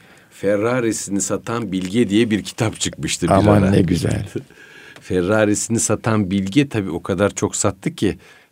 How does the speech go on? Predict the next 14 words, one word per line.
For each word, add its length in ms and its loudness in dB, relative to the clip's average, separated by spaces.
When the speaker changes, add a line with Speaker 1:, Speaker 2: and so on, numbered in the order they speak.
Speaker 1:
e, 280 4
herhalde 360 4
on 140 6
tane 280 2
Ferrari 540 4
aldı. 260 0
Speaker 2:
<laughs> 80 6
Bilge 380 10
akıllıymış. 720 8
Speaker 1:
<laughs> 40 -4
Bilge 360 8
akıllıymış. 840 4
Speaker 2:
Evet. 260 0
Speaker 1:
E, 300 8